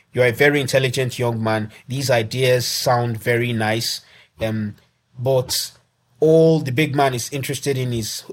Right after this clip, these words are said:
how many votes you can get him." <clears throat> So, and I, I wasn't interested in any of that, right? So I tried to reach out to, um,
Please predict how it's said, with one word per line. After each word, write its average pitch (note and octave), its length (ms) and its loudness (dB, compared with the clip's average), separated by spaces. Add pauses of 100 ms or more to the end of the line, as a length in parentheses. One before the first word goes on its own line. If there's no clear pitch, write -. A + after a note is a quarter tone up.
(120)
how D#3 180 4
many D3 220 2
votes C3+ 340 -4
you A#2+ 60 -6
can A2+ 200 -4
get B2 260 0
him." G#2 120 -6 (420)
<clears throat> G#3+ 640 0 (720)
So, B2 380 0 (320)
and B2+ 280 0 (140)
I, C3 240 2
I B2+ 180 2
wasn't D#3+ 360 2
interested C3+ 440 0
in G#2+ 160 -2
any C3 220 0
of A2+ 140 0
that, - 300 -8 (640)
right? G#2 200 -10
So G#2+ 280 -6 (140)
I B2 80 2
tried D#3+ 260 4
to C3+ 80 -6
reach D3 220 0
out C3+ 200 4
to, A2 300 -6 (300)
um, G#2 240 -6